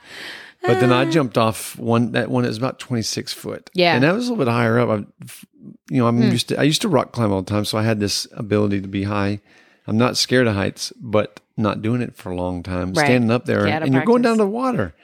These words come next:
Speaker 1: But you're just kinda still trying to talk
Speaker 2: Which
Speaker 1: yourself
Speaker 2: can
Speaker 1: into
Speaker 2: be
Speaker 1: it.
Speaker 2: painful still if you don't land right. Water
Speaker 1: Yes.
Speaker 2: can be <laughs> very painful.
Speaker 1: So I'm standing up there, and I'm,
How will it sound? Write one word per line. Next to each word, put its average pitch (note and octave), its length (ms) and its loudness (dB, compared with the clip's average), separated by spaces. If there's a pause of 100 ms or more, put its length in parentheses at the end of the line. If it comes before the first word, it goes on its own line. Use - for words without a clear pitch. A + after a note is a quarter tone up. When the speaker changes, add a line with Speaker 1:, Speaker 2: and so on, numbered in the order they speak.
(500)
Speaker 1:
But A2+ 200 -2
you're A2+ 80 -2
just G#2+ 160 0
kinda G#2 220 0
still G#2+ 400 -2
trying - 240 -4
to F#2 40 -4
talk G2 260 -2
Speaker 2:
Which G#3 180 0
Speaker 1:
yourself F3+ 160 2
Speaker 2:
can - 100 4
Speaker 1:
into B3+ 200 0
Speaker 2:
be - 60 4
Speaker 1:
it. - 100 -4
Speaker 2:
painful B3 520 -2
still D#3+ 340 -2
if D#3+ 120 -6
you G3 80 -2
don't G#3 240 0
land G3 320 0
right. D3 320 -2
Water F3+ 240 4 (160)
Speaker 1:
Yes. D#3+ 60 -2
Speaker 2:
can F#3 120 0
be F3+ 80 0
<laughs> - 200 -10
very - 120 -4
painful. - 640 -8
Speaker 1:
So - 160 2
I'm B2 80 2
standing D3 360 4
up G#2+ 100 -2
there, G#2+ 200 4
and G#2 120 -2
I'm, A2+ 200 0